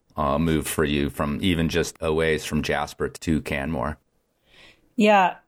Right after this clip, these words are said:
Speaker 2: it's probably one of the most pivotal decisions I made in my lifetime. So I lived in Jasper from eighty-four to ninety-four. I started climbing in nineteen ninety-two. I started dating Ken Wallader,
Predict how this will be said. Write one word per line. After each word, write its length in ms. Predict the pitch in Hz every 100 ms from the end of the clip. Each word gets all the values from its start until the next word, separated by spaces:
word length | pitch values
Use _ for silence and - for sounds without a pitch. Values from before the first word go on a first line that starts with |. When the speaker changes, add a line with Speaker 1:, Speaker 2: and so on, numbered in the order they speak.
| -
Speaker 2:
it's 200 | 208 -
probably 500 | - 233 233 254 220
one 160 | 175
of 60 | 175
the 60 | 165
most 260 | 151 -
pivotal 300 | - 170 156
decisions 640 | 147 143 165 160 147 - -
I 120 | 151
made 320 | 147 143 147
in 120 | 151 143
my 120 | 135
lifetime. 560 | 135 151 - 156 139
So 560 | 139 - 143 143 139 - _ _ -
I 320 | 165 160 170
lived 300 | 170 170 170
in 140 | 156
Jasper 400 | 147 143 143 160
from 260 | - 139 -
eighty-four 440 | 165 160 151 165
to 80 | 156
ninety-four. 760 | 147 139 139 - 143 139 190 233 - - - - - _ _
I 80 | 175
started 380 | - 180 165 165
climbing 320 | 170 160 160
in 80 | 147
nineteen 360 | 147 135 156
ninety-two. 540 | 147 139 135 - 143 147
I 60 |
started 340 | 139 139 135 127
dating 320 | 139 135 135
Ken 280 | - 139 135
Wallader, 540 | 135 139 156 175